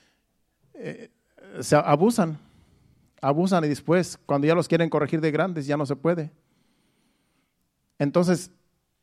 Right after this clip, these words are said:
sí es necesario el enojo para que nos, mayormente en la casa, para que nuestros hijos nos respeten.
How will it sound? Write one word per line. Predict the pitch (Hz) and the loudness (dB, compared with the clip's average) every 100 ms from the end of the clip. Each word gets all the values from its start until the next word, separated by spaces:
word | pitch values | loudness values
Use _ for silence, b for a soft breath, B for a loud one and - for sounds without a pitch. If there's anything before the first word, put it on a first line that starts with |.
| _ - | _ -4
sí | - 160 | 4 6
es | 196 | 6
necesario | 151 131 156 170 156 | 2 2 0 0 0
el | 127 | 0
enojo | 139 180 160 | 0 0 -2
para | - 131 127 | -2 -2 -2
que | 127 | -2
nos, | 123 - _ b b b b b b - | -4 -8 _ b b b b b b -4
mayormente | 127 135 156 156 | 2 4 4 2
en | 135 | 0
la | 123 | 2
casa, | 165 170 139 135 - _ _ _ _ _ | 0 0 -4 -8 -14 _ _ _ _ _
para | 131 135 | -2 0
que | 135 | 0
nuestros | 123 123 117 | -4 -4 -2
hijos | 151 170 | -2 -2
nos | 139 113 | -2 -4
respeten. | 104 - 151 - 117 | -6 -8 -8 -6 -10